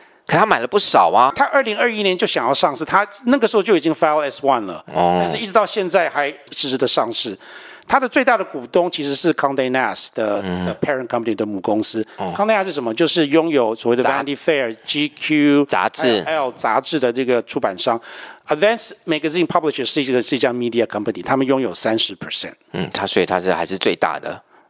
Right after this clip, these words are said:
Speaker 2: 对，他还是最大的。
Speaker 1: 还蛮讶异的欸，
Speaker 2: 好。
Speaker 1: 就是他会投资这个公司。
Speaker 2: 如果各位观众对这个股票有兴趣，那应该要怎么办？如果说你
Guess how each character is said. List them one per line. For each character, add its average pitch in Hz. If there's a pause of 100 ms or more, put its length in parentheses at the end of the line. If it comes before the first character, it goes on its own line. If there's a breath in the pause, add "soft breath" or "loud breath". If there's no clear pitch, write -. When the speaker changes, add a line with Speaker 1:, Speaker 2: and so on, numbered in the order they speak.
Speaker 2:
对， 92
他 107
还 107
是 107
最 95
大 87
的。 - (360)
Speaker 1:
还 123
蛮 123
讶 156
异 131
的 -
欸， 104
Speaker 2:
好。 120
Speaker 1:
就 127
是 120
他 123
会 120
投 87
资 95
这 95
个 67
公 80
司。 73 (800 soft breath)
Speaker 2:
如 254
果 285 (260)
各 220
位 214
观 202
众 175
对 185
这 160
个 143
股 123
票 143
有 104
兴 123
趣， 113
那 170
应 190
该 180
要 165
怎 -
么 95
办？ 131
如 147
果 202
说 202
你 127